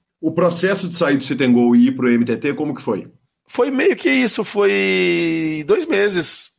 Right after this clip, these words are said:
Speaker 2: porque eu batia muito lá, o um
Speaker 1: Uhum.
Speaker 2: dólar, e quando eu fui jogar M T T, eu já cravei um cinco,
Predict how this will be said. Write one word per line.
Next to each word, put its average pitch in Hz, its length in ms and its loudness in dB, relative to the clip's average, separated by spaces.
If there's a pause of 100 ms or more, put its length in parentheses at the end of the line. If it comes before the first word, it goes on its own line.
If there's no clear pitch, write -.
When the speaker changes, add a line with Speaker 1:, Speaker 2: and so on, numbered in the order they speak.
(260)
Speaker 2:
porque - 180 -10
eu 160 60 -4
batia 165 340 -2
muito 196 400 -2
lá, 175 280 0 (200)
o 156 140 -8
um 156 80 -4
Speaker 1:
Uhum. 156 80 -4
Speaker 2:
dólar, 170 360 0 (420)
e 160 80 -12
quando 190 240 -2
eu 220 260 4
fui 208 220 -10
jogar 202 220 0
M 220 120 -6
T 202 140 0
T, - 120 -8
eu 214 60 0
já 208 120 0
cravei 208 420 0
um 208 160 -4
cinco, 185 760 -2